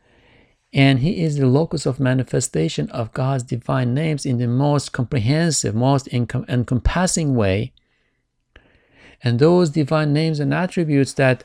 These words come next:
the human being is a locus of appearance for entail, entail the continuity of, of this locus of manifestation. Of course, we went over this in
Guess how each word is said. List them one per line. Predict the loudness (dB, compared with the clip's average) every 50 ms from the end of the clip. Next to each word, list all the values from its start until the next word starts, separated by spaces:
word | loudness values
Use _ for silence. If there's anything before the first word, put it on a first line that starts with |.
| -12 -20 -20 _ _
the | -2 -2
human | 0 0 0 2 2 2 2
being | 2 2 2 2 2 0 -2 -4 0
is | 2 2 2 2
a | 0 -2
locus | 0 2 4 4 4 4 2 -2 -2 -2
of | -4 -4
appearance | -4 -4 -4 -2 -2 0 0 0 -2 -2
for | -4 -6 -2 2 4 6 6 4 4 2 -4 _ _ _ _ _ _ _ _ _ _ _ _ _ -20 _ _ _ _ _ _ _ _ _ _ _ _ 0
entail, | 0 2 2 2 2 0 2 2 0 -2 -4 -8 _ _ _ _ _ _ _ _ _ _ _ _ _ _ _ _ _ _ _ _ _ _ _ _ _ _ _ _ _
entail | 0 0 0 2 2 2 2 4 6 6 6 6 4 2 0 -6 -16 -20 _
the | -4 -4
continuity | -4 -2 -2 -2 -2 -2 -2 -2 0 2 2 2 2 0 -2 -6 -6 -6 -6 -2
of, | 0 0 0 0 -4 _ _ _ _
of | -4 -2 -2 0
this | 0 -2 0 0
locus | 0 0 0 0 -2 -2 -4 -4 -6 -10 -12 -18 -20 _ _ _ _ _ _ _ _ _ _ _ _
of | -4 -4 -2 -2
manifestation. | -2 -2 -2 -2 -4 -4 -6 -6 -6 -6 -8 -8 -8 -8 -12 -12 -14 -18 _ _ _ -20 -20 -20 -20 -20 -20 _ _ _ _ _ _ _ _ _ _ _ _ _ _ _ -8 -2
Of | 0 0 2 2
course, | 0 0 0 2
we | 4 4 4
went | 4 4 0 -2 -2
over | -2 -2 -2 0 -2
this | -2 -2 -2 -4
in | -4 -4 -4 -4